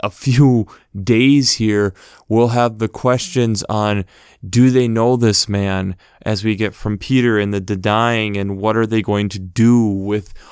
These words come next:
all this stuff that Jesus has taught them over the last three years? There's a lot there.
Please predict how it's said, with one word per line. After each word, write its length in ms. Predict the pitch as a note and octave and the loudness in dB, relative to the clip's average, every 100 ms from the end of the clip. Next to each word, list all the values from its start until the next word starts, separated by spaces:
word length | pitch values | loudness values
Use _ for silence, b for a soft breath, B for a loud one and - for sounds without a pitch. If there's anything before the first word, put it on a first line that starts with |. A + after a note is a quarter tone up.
| B - | B -2
all 240 | C3+ C#3+ | 0 2
this 220 | D3 C3 | 0 0
stuff 480 | - - B2+ A2 - | 0 0 -2 -4 -6
that 140 | A2 | -4
Jesus 420 | G2+ A#2 A#2 A#2 G#2+ | -2 0 0 -2 -6
has 180 | G2+ | -6
taught 380 | - - A#2+ A2 | -6 -2 -2 -2
them 160 | G#2+ G2+ | -4 -4
over 180 | G2 G2 | -4 -4
the 140 | G2+ | -2
last 400 | G2 F#2+ F#2+ - | -2 -2 -4 -10
three 260 | G2 G2 G2 | -8 -6 -2
years? 540 | G#2+ A#2 G2 - - _ - | 0 2 0 -4 -14 _ -6
There's 260 | G#2 A#2 | -2 0
a 80 | B2+ | 0
lot 420 | A#2 A#2+ A#2+ - | 0 0 -2 -4
there. 460 | G#2+ A#2 G2 E2+ | -4 -2 -2 -6